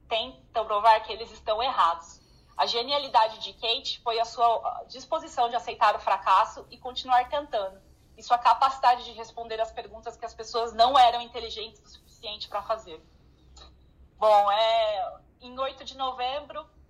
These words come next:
chegaram os primeiros resultados do estudo dela, da vacina, né, da Pfizer, foi dia oito de novembro, mostrando que a vacina funcionava, né, e a doutora Carico falou pro marido dela, "Ah, funciona,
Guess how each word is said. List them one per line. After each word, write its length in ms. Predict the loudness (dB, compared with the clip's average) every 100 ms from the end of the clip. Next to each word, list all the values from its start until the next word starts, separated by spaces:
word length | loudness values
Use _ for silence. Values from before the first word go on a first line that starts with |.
| _ _ _ _ _
chegaram 480 | -8 2 2 2 -4
os 120 | -12
primeiros 440 | -14 -8 -8 -8
resultados 560 | -10 -14 -2 0 0 -6
do 80 | -20
estudo 360 | -20 -16 -10
dela, 320 | -4 -2 -2
da 100 | 0
vacina, 500 | 0 0 -4 -6 -2
né, 240 | 0 0 -4 -6
da 180 | 0 0
Pfizer, 560 | 4 2 2 0 -8 -12
foi 120 | -6
dia 120 | -4
oito 220 | -4 -8
de 80 | -10
novembro, 420 | -8 -8 -10 -12
mostrando 300 | -10 -6 -6
que 100 | -4
a 40 | -2
vacina 520 | -2 -4 -4 -2 -2 -10 _ _
funcionava, 720 | -16 -6 -2 4 6 6 4
né, 280 | 4 2 0 -14 _ -16
e 280 | -12 -4 -2
a 40 |
doutora 360 | -2 0 0 2
Carico 520 | 0 -2 -4 -6 -4
falou 280 | 0 0 0
pro 160 | -4
marido 340 | -2 -2 -4 -6
dela, 280 | -2 2 4
"Ah, 480 | 4 4 0 -4 -10
funciona, 640 | -20 -14 -6 -4 -4 -8